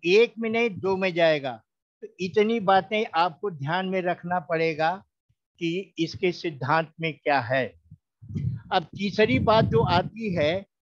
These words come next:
स्कैटरिंग कितने प्रकार की होती है? स्कैटरिंग तो inelastic होगी,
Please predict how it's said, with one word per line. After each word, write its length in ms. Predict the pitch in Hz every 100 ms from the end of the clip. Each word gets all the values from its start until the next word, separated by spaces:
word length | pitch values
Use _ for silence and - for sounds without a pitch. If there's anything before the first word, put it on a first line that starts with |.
| _ 190
स्कैटरिंग 920 | 190 - - 196 196 202 233 254 240 _ - - - -
कितने 400 | 214 226 220 233
प्रकार 440 | - 208 196 190
की 180 | 170 -
होती 480 | 165 165 160 - 123
है? 180 | 107 95 _ _ - 196
स्कैटरिंग 720 | 185 - 208 202 196 220 226
तो 100 | 175
inelastic 920 | 226 190 202 202 196 190 170 - 196 -
होगी, 500 | 165 165 170 160 107